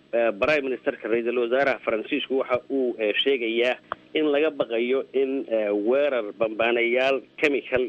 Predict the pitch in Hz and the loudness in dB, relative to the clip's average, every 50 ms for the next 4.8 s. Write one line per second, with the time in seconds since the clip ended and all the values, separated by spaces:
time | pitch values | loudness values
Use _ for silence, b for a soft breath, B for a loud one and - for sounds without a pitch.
0 | - 107 113 113 113 113 120 120 123 127 117 - 107 104 101 98 104 98 - - | -4 -4 -4 -2 0 0 2 2 2 0 0 -2 -2 -2 0 0 0 -2 -4 -4
1 | - 120 - - - 117 120 123 135 131 110 104 113 120 117 117 110 - 156 151 | -4 -4 -2 0 0 0 0 2 0 0 -2 0 0 0 0 0 0 0 0 -2
2 | 135 - 123 113 117 117 113 113 117 123 135 135 131 120 - 117 107 110 104 117 | 0 0 0 2 2 2 2 2 2 2 2 0 0 -4 -4 -2 -2 -2 0 0
3 | 113 120 131 131 135 - - - 156 139 131 131 127 - - 117 117 - - _ | 0 0 0 -2 -2 -4 -6 -10 -4 -4 -4 -4 -4 -8 -8 -8 -8 -8 -8 _
4 | - - 117 127 151 - - 131 123 117 104 101 92 98 107 135 | -4 -2 -2 -2 -2 -4 -2 -4 -2 -2 -2 -4 -2 0 0 0